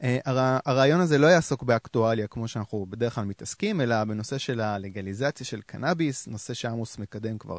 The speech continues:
כמה שנים. אה, מי שבכל זאת רוצה קצת אקטואליה, בחמש דקות האחרונות של הפרק אני אגיד גם משהו על כמה דברים שקרו השבוע. אה, אבל הלגליזציה, הבייבי של עמוס, אה, הגיע לפריצת דרך משמעותית עם טלגראס, פרויקט של עמוס,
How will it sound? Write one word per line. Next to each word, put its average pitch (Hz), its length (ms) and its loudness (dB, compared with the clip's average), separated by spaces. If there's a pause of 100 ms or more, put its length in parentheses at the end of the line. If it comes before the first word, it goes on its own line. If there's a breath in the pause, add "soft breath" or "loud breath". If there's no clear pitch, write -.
(120)
כמה 107 200 -4
שנים. 131 340 -6 (680 soft breath)
אה, 131 600 4
מי 151 100 0
שבכל 151 380 4
זאת 139 120 -12
רוצה 127 240 -4
קצת - 220 -10
אקטואליה, 135 480 0
בחמש 120 380 0
דקות 123 280 0
האחרונות 107 380 -2
של 107 120 -6
הפרק 117 380 -2
אני 101 140 -6
אגיד 101 200 -8
גם 98 160 -10
משהו 101 240 -8
על 95 80 -8
כמה 101 200 -4
דברים 92 200 -8
שקרו 87 320 -12
השבוע. 185 440 0 (540 soft breath)
אה, 123 240 2
אבל 120 160 2
הלגליזציה, 127 840 2
הבייבי 127 320 -2
של 113 200 -2
עמוס, 160 500 0 (100)
אה, 120 60 -6 (680)
הגיע 143 300 2
לפריצת 117 500 0
דרך 143 240 0
משמעותית 113 580 -4
עם 113 240 -2
טלגראס, 139 680 0 (140)
פרויקט 113 320 -4
של 92 180 -10
עמוס, 175 460 -2